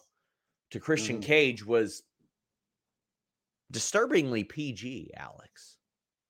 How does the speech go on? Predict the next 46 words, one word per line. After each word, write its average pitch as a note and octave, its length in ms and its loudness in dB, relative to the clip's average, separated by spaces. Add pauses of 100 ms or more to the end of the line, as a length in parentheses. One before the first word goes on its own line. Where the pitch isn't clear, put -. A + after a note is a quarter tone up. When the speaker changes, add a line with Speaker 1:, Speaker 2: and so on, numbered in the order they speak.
Speaker 2:
It D3+ 80 8
wasn't E3 220 8
very C#3 260 12
rated A#2+ 220 6
R F#2+ 220 4
at F2 60 -4
all. D#2+ 260 2
Speaker 1:
It - 40 -8
wasn't F4 340 -4
rated A#3+ 360 -8
R. - 380 0
Like, C#2+ 240 -4
listen. G2+ 320 -2
Speaker 2:
No. F#2 400 -4 (680)
Speaker 1:
I C3+ 100 6
mean, D3+ 220 2
I C#3 100 6
guess C#3 320 2
you, G2 80 -2
you - 140 -10
Speaker 2:
Definitely G2 380 -4
Speaker 1:
could, F#2+ 120 -2
Speaker 2:
wasn't. C#3+ 380 6
Speaker 1:
but G#2 100 0
he C#3 100 4
didn't A#2 240 2
say F#2 220 0
anything E2 320 -2
particularly E2 540 -6
controversial. G#2 1000 4
He C3+ 180 0
said, E3 440 10
in D3 100 2
fact, C3 460 6 (240)
"I - 80 0
thought G#3+ 160 10
he E3+ 160 6
added D3+ 320 8
some C3+ 180 0
nice C3+ 260 6
color A3 360 6
to A2 80 2
this." D#2+ 240 -6
He A#2+ 140 -4
goes, G#2+ 300 4 (160)
Speaker 2:
Mm-hmm. G#2+ 240 -10